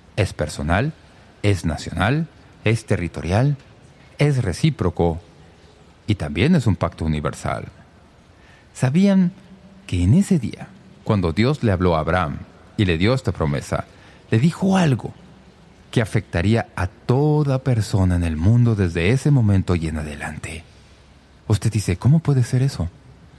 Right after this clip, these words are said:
Leemos, "Y serán benditas en ti todas las familias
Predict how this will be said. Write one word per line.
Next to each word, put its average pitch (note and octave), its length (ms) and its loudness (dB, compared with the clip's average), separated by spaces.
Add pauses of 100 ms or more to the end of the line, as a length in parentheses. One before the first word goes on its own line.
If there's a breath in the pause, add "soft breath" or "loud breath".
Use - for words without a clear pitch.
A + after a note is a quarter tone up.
(200)
Leemos, D2+ 580 -2 (600)
"Y A#2 100 2
serán F2+ 640 2
benditas G#2+ 680 2
en D2+ 180 -4
ti D#2+ 360 -4 (760)
todas F#2+ 640 -2
las E2+ 180 -4
familias E2 800 -4